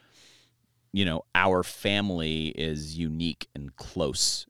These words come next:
and we celebrate, and we take time for one another, and we make this thing special. It's not just another day. It's not just a day off of work. And so because my parents made it a big deal, I, and I loved it,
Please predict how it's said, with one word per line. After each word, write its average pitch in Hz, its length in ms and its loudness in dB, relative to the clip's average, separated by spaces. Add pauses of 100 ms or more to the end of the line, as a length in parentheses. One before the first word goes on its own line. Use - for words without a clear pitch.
(140)
and 76 240 -4
we 76 140 -4
celebrate, 73 680 -4 (320)
and 82 220 -4
we 78 120 -2
take - 280 -2
time 80 380 -4
for 76 140 -8
one 67 180 -8
another, 60 460 -10
and 76 220 -8
we 76 140 -2
make 82 300 0
this - 180 -2
thing 71 160 -8
special. 82 400 0
It's - 120 -8
not 101 200 0
just - 240 -2
another 80 300 -4
day. 69 200 -6
It's - 180 -12
not 76 140 -8
just - 220 -8
a 76 40 -10
day 69 220 -8
off 67 200 -8
of - 160 -18
work. - 300 -14 (420)
And 101 280 2
so 95 260 4
because 151 300 0
my 143 140 4
parents 104 380 0
made 131 120 0
it 131 80 0
a 131 40 0
big 127 160 -2
deal, 143 280 2 (540)
I, 95 540 4
and 98 100 -4
I 87 100 -4
loved 80 360 0
it, - 240 0